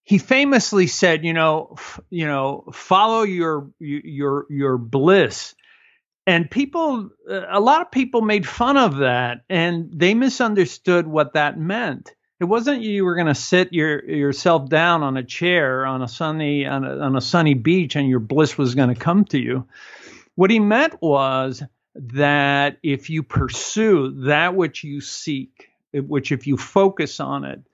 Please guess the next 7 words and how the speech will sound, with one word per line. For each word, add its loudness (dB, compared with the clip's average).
i-, -2
if 0
you 6
create 4
the 2
scaffolding -4
of 0